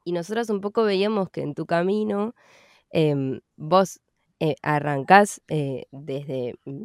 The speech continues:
desde Misiones, que es donde naciste, pero después te vas para Córdoba, Buenos Aires a estudiar y, y desarrollarte,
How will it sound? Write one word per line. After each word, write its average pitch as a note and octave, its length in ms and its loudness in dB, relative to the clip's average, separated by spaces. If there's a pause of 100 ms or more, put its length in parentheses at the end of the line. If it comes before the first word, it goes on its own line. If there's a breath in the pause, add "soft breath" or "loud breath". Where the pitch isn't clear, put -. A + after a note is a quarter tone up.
(140)
desde C#3+ 220 -4
Misiones, A#3 840 2 (120)
que D3 100 -4
es D#3 60 -4
donde C3 200 -4
naciste, G#3+ 720 -6
pero - 160 -2
después - 320 -4 (300 soft breath)
te D#3+ 120 -2
vas F#3 200 0
para C3+ 220 -2
Córdoba, F3+ 400 4
Buenos C#3 260 -6
Aires F3+ 280 -4
a D3 40 -10
estudiar E3+ 580 0
y, C3+ 180 -6
y B2+ 220 -10
desarrollarte, F3+ 680 -4